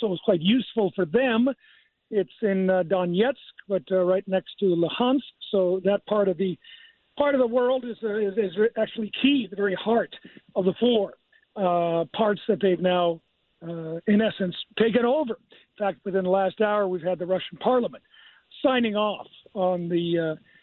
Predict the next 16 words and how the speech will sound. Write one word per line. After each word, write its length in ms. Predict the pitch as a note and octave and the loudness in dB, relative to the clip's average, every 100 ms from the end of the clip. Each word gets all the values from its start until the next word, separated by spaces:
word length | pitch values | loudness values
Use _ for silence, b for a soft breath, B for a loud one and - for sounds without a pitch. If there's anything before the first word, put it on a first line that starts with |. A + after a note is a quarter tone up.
| b | b
the 100 | G#3+ | 2
ratification 840 | A3 A3+ G#3 G3+ - G#3+ G#3+ - F#3+ | 2 2 0 -2 2 0 0 -8 -14
now, 240 | E3+ D#3 | -14 -10
if 120 | F3+ | -6
you 100 | G#3 | 0
will, 360 | A3 A#3 G3+ F#3+ b b b - | 2 4 0 -4 b b b 0
of 200 | F#3+ E3 | 0 2
those 300 | G3+ F#3 F3+ | 2 2 0
referendum 640 | G#3+ - G3 G3+ F#3+ D#3 | 0 0 0 0 -2 -6
in 100 | F3+ | -2
those, 300 | F3+ F3 D#3+ | 0 0 0
uh, 160 | F#3+ E3 - | 0 -2 2
four 220 | A3+ G#3+ | 2 2
areas 360 | G3 F#3 F#3 F3 | 2 2 2 0
in 140 | F#3 G#3 | -2 0
eastern 440 | F#3+ - G#3 F3+ | -2 0 0 0